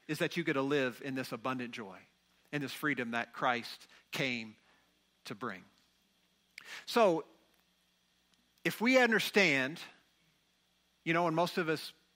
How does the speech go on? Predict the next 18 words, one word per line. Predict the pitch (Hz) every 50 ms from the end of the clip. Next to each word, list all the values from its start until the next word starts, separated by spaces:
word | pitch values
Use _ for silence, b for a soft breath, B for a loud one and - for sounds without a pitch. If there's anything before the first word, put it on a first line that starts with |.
| _ _ -
possibly | - - 180 175 170 - 170 143 143 139 131
do, | 120 151 151 139 127 127 123
that | 135 135 131 131 131 - - _ _ _ _ _ _ _ _ -
we | 127 151 185 196
don't | 202 185 180 151 127
base | 160 160 165 151 - 165
our | 143 135
righteousness | 131 139 151 165 165 - - 151 127 - - 123 120 117 123 - - - - - - b b b b b b b b b b b b _ _ _ _ _ _ -
on | 156 156 156 151 156
our, | - 147 143 139 135 135 131 131 127 127 127 120 117 - _ _ _ _ _ -
right, | 135 143 165 185 - - - - -
our | 139 139 135 135
law | 131 147 151 151 147
living. | 143 139 160 170 123 117 117 117 131 156 160 - _ -
We | 139 139 135
base | 156 156 165 156 -
it | - 147 -
on | 143 143 143 139 135 131 127 123